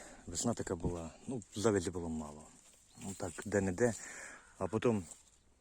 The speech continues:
липень я перестав обробляти. Е, в серпні побачив, що багато гнилі, і почав обробляти свічом. Ну, вже пізно було. Ба-,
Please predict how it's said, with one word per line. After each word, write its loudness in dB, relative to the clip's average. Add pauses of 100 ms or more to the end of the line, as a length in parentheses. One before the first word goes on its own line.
(320)
липень 4 (500)
я 0
перестав 0 (600)
обробляти. 0 (1160)
Е, 2 (580)
в -2
серпні 4
побачив, 4
що 0
багато 2
гнилі, 4 (200)
і -4
почав 2
обробляти 2
свічом. 0 (420)
Ну, 0
вже 2
пізно -2
було. -8 (580)
Ба-, 4